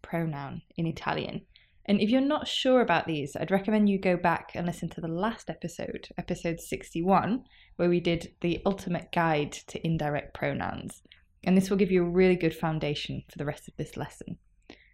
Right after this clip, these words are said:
But for now, let's just say that in Italian, to say for you, we say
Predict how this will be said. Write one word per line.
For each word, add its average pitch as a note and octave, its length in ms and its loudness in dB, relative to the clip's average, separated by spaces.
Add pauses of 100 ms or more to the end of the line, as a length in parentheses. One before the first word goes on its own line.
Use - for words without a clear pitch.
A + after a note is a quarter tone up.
(140)
But A3+ 160 0
for C#4 100 0
now, B3+ 480 4
let's - 220 -2
just - 240 -6
say F#3+ 140 4
that F3 220 0
in G3+ 120 4
Italian, F#3 760 -2 (340)
to F#3 100 -2
say F3+ 240 4
for F3+ 200 -2
you, D#3+ 500 0 (280)
we E3+ 120 0
say D#3 480 -2